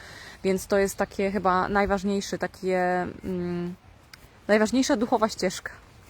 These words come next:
Ścieżka miłości. Przynajmniej tak ja to odczuwam, ale ważne jest, żeby w tej, w tym biegnięciu za tą duchowością i w tym rozwoju, żeby pamiętać o tym, żeby być tu i teraz.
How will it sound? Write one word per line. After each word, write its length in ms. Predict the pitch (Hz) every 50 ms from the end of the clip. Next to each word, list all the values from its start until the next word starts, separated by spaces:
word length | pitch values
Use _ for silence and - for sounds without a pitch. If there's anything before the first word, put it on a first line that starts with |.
| - - - - - - -
Ścieżka 380 | - - - 254 240 - - 233
miłości. 520 | 214 202 185 170 165 - - - - 165 170 - - - - - - - - - - - - - - - - -
Przynajmniej 380 | - - 208 214 208 202 196
tak 180 | - 196 190 -
ja 80 | 196
to 260 | - - 185 180 170 -
odczuwam, 520 | 185 170 - - 185 170 175 170 170 170 - -
ale 720 | - 196 196 196 196 196 196 190 190 190 190 190 185 190 196 - - - - - - - - - - - - - - - - - - - - - - - - - - - -
ważne 520 | 185 170 180 208 202 208 208 180 208 208 196
jest, 260 | 196 196 196 - -
żeby 180 | 180 190 185
w 40 | 185
tej, 380 | - 208 196 190 180 - 190 190
w 60 | -
tym 360 | - 202 190 185 185 185 180
biegnięciu 720 | 170 208 220 208 185 202 202 214 233 233 240 247 - - 226
za 100 | 214 214
tą 180 | - 202 202 190
duchowością 840 | 196 196 - 196 175 185 190 196 - - - 196 190 190 190 185 175 -
i 120 | 185 190 185
w 80 | -
tym 180 | - - 202 202
rozwoju, 840 | 214 226 226 208 208 180 196 190 190 190 185 185 180 180 180 180 -
żeby 240 | - 190 196 185 196
pamiętać 540 | - - 208 196 202 208 196 185 196 - 190
o 40 | 180
tym, 140 | - 175
żeby 180 | 165 175 180 175
być 160 | 175 175 -
tu 120 | - 170 165
i 40 |
teraz. 300 | - - 87 82 - -